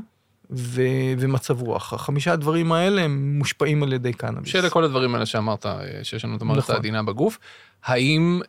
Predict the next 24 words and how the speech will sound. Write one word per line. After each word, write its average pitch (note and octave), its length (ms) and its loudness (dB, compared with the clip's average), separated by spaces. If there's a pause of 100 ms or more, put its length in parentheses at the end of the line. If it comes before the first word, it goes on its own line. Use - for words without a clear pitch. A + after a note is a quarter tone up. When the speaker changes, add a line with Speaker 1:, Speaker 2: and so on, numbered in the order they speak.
Speaker 2:
אה, C3 140 4
רופאות A2+ 340 0
או B2 60 2
רופאים C3+ 420 0 (100)
רושמים, B2 800 -2 (140)
אה, A2 280 0
קנאביס A#2 360 -4
רפואי A2+ 300 -4
בשביל A2+ 300 -6 (120)
לטפל A#2+ 460 -4
במחלה A2+ 540 -2
עצמה? B2+ 360 -2
Speaker 1:
לא, A2+ 140 0 (260)
היום C3+ 380 0
לא. B2 100 -10 (360)
Speaker 2:
אוקיי. - 280 -8 (340)
האם, C#3+ 520 2 (300)
ופה A2+ 220 -2
אני A2 100 0
רוצה G#2 180 -4
להתחבר A2+ 220 -2
למחקר F#3+ 380 2
שלך, D#3 280 0 (260)
האם C3 600 -2